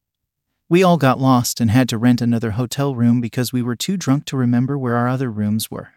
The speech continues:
Seriously. Saw a motel and said, "Fuck it." Two queen-sized beds and a couch, twelve people, no problem. We all just passed out in various states of undress. I was annoyed because I like to sleep nude, and that wasn't going to fly.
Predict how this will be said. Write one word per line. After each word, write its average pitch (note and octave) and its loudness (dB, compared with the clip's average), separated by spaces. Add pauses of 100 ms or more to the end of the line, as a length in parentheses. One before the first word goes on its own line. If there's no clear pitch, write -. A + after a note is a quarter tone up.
Seriously. C3+ -4 (720)
Saw F#3+ 0
a E3+ 2
motel B2+ 2
and A#2+ 0
said, A2 -6
"Fuck - -8
it." - -16 (100)
Two F3+ -4
queen-sized C#3+ -2
beds G#2+ -4
and A2+ 2
a A2 -2
couch, - -6 (100)
twelve D3 0
people, D3 -8 (140)
no C3+ 4
problem. A2 -6 (140)
We C3 0
all F3+ 2
just - -4
passed A2+ -4
out - -10 (720)
in C#3 4
various C#3 2
states A2 -4
of A#2 -8
undress. C3+ -4
I C3 -4
was B2+ 0
annoyed D#3 0
because B2 -4
I B2 0
like G#2+ -4
to A2+ -8
sleep - -6
nude, A2 -2 (840)
and C#3+ 2
that E3+ 0
wasn't C#3+ 2
going A#2 2
to A#2+ -6
fly. - -8